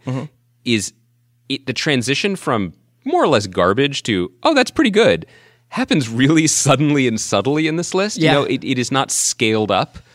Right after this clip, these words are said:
Speaker 1: Right.
Speaker 2: I, I don't know if, like, twenty-six, I, I'm just calling numbers out. I don't have the list in
Speaker 1: No,
Speaker 2: front of
Speaker 1: I,
Speaker 2: me.
Speaker 1: I've got it right here. And you, you, twenty-six would be Doctor Strange.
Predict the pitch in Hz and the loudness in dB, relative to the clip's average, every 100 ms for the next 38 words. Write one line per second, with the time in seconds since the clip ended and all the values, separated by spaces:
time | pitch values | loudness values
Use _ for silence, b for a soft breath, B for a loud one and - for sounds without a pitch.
0 | b b b b b _ - 131 139 123 | b b b b b _ 0 2 2 4
1 | 147 165 139 127 127 117 107 - - 127 | 4 2 4 4 4 4 0 -2 -6 -2
2 | 120 - 113 120 - - - - 110 98 | -2 -2 -4 -4 -4 -6 -8 -4 -2 -2
3 | 95 - - 98 87 85 85 85 82 82 | -4 -8 -4 -2 0 0 0 -2 -2 -6
4 | 82 82 - 196 156 156 151 151 165 156 | -6 -8 -4 0 0 0 -2 -2 -2 0
5 | 143 143 120 123 156 151 156 - 196 190 | -2 -4 -6 -6 -6 -8 -12 -10 -6 -4
6 | 190 165 147 139 117 123 110 - 98 - | -4 -4 -6 -4 -4 -6 -12 -12 -14 -14
7 | - | -18